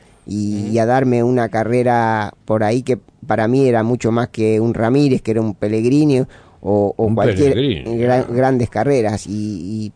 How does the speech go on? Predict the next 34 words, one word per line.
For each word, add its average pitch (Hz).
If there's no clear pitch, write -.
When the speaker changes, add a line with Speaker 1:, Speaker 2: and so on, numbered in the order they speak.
Speaker 1:
y -
me 98
acuerdo, 127
bueno, 113
primero 143
que 127
nada, 156
Jorgito, 147
que 107
fue 131
el 117
primer 127
caballo 123
que, 110
que 113
monté 135
para, 117
para 110
correr 123
mi 131
primer 123
carrera 123
en, 104
en, 107
en 113
el 110
Real 135
de 127
San 117
Carlos, 175
y 123
después, 123
bueno, 127
este, 101